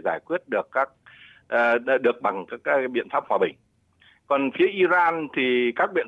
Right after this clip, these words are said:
pháp trừng phạt của Mỹ thì đã đang, ờ, gây ra những cái khó khăn to lớn cho cái nền kinh tế và đời sống của người dân. Thì cần phải tìm cả mọi cách để mà sớm thoát ra khỏi cái tình trạng này. Và giải pháp tốt nhất ấy,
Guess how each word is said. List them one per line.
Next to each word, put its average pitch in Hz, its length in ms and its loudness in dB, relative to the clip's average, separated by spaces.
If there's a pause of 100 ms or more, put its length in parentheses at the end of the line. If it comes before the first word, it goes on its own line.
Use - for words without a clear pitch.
pháp 208 160 0
trừng 135 200 0
phạt 120 240 0
của 104 120 -6
Mỹ 160 480 -4
thì 120 140 -2
đã 117 220 0
đang, 143 300 0 (400)
ờ, 127 280 0
gây 170 340 2
ra 156 260 4
những 143 200 -4
cái 175 180 -2
khó 156 100 4
khăn 143 280 -2
to 151 320 4
lớn 175 300 4
cho 135 160 4
cái 143 160 -2
nền 117 220 -2
kinh 135 240 -2
tế 123 100 4 (140)
và 131 140 4
đời 98 240 4
sống 110 200 -2
của 101 100 -2
người 92 220 -6
dân. 127 200 2 (500)
Thì 113 100 -4
cần 120 300 2
phải 87 280 -2 (320)
tìm 113 300 0
cả 117 160 -6
mọi 131 300 0
cách 190 140 0 (140)
để 95 300 -2
mà 85 380 -4 (180)
sớm 185 280 2 (120)
thoát 180 180 0
ra 135 200 0
khỏi 78 340 -2
cái 120 120 -10
tình 101 160 -8
trạng 87 160 -4
này. 87 180 0 (540)
Và 120 140 0
giải 113 180 2
pháp 185 180 0
tốt 233 160 2
nhất 285 200 2
ấy, 262 160 -8